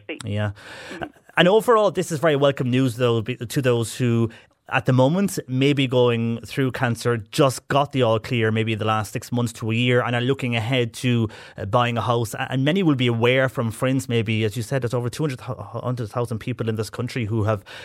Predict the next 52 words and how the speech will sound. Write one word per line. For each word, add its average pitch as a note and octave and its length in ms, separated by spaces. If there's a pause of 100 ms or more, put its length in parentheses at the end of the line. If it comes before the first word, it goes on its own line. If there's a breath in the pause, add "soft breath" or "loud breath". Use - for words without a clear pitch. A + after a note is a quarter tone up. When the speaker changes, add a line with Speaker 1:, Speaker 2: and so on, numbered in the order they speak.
Speaker 2:
uh, - 60
been A#2+ 160
affected, B2 480 (320 loud breath)
uh, D#2+ 380
by A#2+ 180
cancer B2+ 360
in A2+ 60
some C3+ 240
way B2 180
or A2 120
another, A2+ 420 (320 loud breath)
uh, D2+ 220
and B2 160
they'll B2+ 100
be B2 80
aware B2+ 260
of A#2 100
the A#2+ 100
obstacles B2 420
they C#3+ 140
have C3 180
faced. A2 300
So C#3+ 140
it C#3+ 140
is F3 140
positive D#3+ 380
news B2 180
for - 140
those A#2 260
who C3+ 100
may B2 220
be A#2+ 280 (400 soft breath)
coming C3+ 260
out C#3 280
of A#2 180
the A2+ 220
cancer A#2 340
process A#2 380
at A2 120
the A#2 60
moment. A#2 460 (1200)
Speaker 1:
Yeah, A#3+ 220
exactly. G3+ 480
I E3+ 140
mean, G3+ 160
people G#3+ 460
want F3+ 180
to - 80
put - 140
their F3+ 80
cancer E3 320
diagnosis D#3+ 480